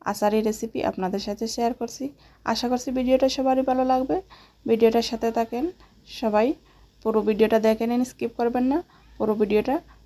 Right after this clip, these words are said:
সবাই দেখে নেবেন, অনুরোধ রইল। তো এখানে আমি কচুর ডাঁটা নিয়েছি, কচুর ডাঁটাটা আমি উপর থেকে খোসা ছাড়িয়ে পরিষ্কার করে নিয়েছি। নিয়ে এবারে আমি এগুলা কেটে কুটে নেব। তো এখানে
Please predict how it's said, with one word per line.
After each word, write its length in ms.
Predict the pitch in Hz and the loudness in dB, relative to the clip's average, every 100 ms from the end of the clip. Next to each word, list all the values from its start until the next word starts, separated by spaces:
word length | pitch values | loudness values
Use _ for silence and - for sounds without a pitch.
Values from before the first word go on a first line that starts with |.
| - | -8
সবাই 220 | 208 202 202 | 0 2 2
দেখে 180 | 208 226 226 | 0 0 -2
নেবেন, 240 | 233 262 359 - _ - - | 0 -2 -2 -8 _ -12 -4
অনুরোধ 340 | 196 196 196 190 _ - 190 | -2 0 0 -2 _ -6 -2
রইল। 220 | 180 101 101 - - - _ _ - | -2 -2 -4 -8 -20 -20 _ _ -10
তো 60 | - | -4
এখানে 200 | 233 262 262 | 0 2 4
আমি 100 | 262 262 | 2 0
কচুর 200 | 233 247 | -2 0
ডাঁটা 180 | 247 262 254 | 2 2 2
নিয়েছি, 360 | 254 254 - 294 381 _ - | 0 -2 -2 -2 -2 _ -10
কচুর 200 | 214 226 | -6 -4
ডাঁটাটা 340 | 220 220 226 254 262 _ 196 | 0 0 0 -2 -4 _ -6
আমি 120 | 202 208 | -4 -4
উপর 140 | 220 220 | -4 -6
থেকে 160 | 226 226 | -4 -6
খোসা 260 | 226 220 226 220 | -6 -2 -2 0
ছাড়িয়ে 300 | 220 220 254 285 | -2 0 0 -2
পরিষ্কার 360 | 208 214 - 233 226 | -4 -6 -6 -10 -8
করে 160 | 226 233 233 | -4 -2 0
নিয়েছি। 380 | 233 240 - 302 - - - _ _ - | -2 -4 -6 -8 -8 -20 -20 _ _ -6
নিয়ে 280 | 240 240 254 302 - _ - | -2 0 0 -2 -4 _ -8
এবারে 240 | 214 220 220 220 | 4 6 6 4
আমি 120 | 226 220 | 0 0
এগুলা 240 | 226 269 - _ _ - | 0 -2 -6 _ _ -6
কেটে 180 | 220 220 214 | -4 -2 -4
কুটে 200 | 220 208 | -4 -2
নেব। 140 | 180 - 101 - _ _ _ - | -2 -4 -8 -10 _ _ _ -8
তো 40 | - 233 | 0 0
এখানে 280 | 254 262 | 2 0